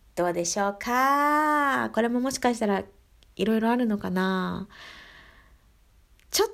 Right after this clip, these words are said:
と前のね、インスタでね、ちらっと見せたので、そのインスタを見てくださってる方はもしかしたらピーンと来たかもしれない。ピーンと、ピーンと来たかもしれない。さあ、分かっ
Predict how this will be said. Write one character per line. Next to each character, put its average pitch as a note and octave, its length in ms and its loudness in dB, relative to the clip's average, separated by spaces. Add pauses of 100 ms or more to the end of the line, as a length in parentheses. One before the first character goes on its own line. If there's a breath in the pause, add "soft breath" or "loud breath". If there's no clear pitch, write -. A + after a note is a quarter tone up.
と A#3 140 0
前 G#3+ 260 4
の F#3 140 -4
ね、 F#3 140 -4
イ G3+ 160 2
ン G3+ 60 2
ス G3+ 100 -6
タ G#3+ 120 0
で G3+ 140 0
ね、 G#3 260 0
ち - 160 -2
ら D#4+ 120 2
っ G4+ 40 0
と B3 220 -4
見 B3 80 -2
せ B3+ 160 -2
た G#3+ 120 0
の F#3 180 -2
で、 F#3 220 0
そ A3+ 140 -2
の C4 160 0
イ C#4 140 -2
ン C4+ 80 -6
ス - 60 -14
タ C4+ 200 -2
を - 40 -6
見 C#4 120 -6
て - 100 -6
く C4+ 140 -2
だ B3+ 100 -2
さ B3 160 -4
っ B3 80 -8
て B3 240 -2
る B3 100 -2
方 B3 300 2
は B3 120 4
も B3+ 140 -2
し B3+ 80 -4
か B3 180 0
し B3 60 -12
た A#3 100 2
ら A3 80 2
ピ B3+ 380 0
ー A#3+ 40 -2
ン A#3+ 40 -4
と A3 100 -6
来 G#3+ 80 -12
た G#3+ 80 -6
か F#3+ 80 -4
も F3+ 80 -6
し - 80 -10
れ - 60 -6
な - 60 -8
い。 - 80 -12
ピ C#4 300 4
ー C4 40 0
ン A#3 40 -6
と、 - 60 -2
ピ C#4+ 340 2
ー - 40 -2
ン - 20 -2
と G#3+ 80 -2
来 - 60 -10
た - 80 -2
か E3 60 0
も D#3 60 -4
し - 140 -8
れ - 80 -2
な - 80 -6
い。 - 60 -16 (2250 loud breath)
さ - 160 -8
あ、 E3 180 -10 (560)
分 G3 140 -8
か F#3+ 100 -4
っ - 40 -12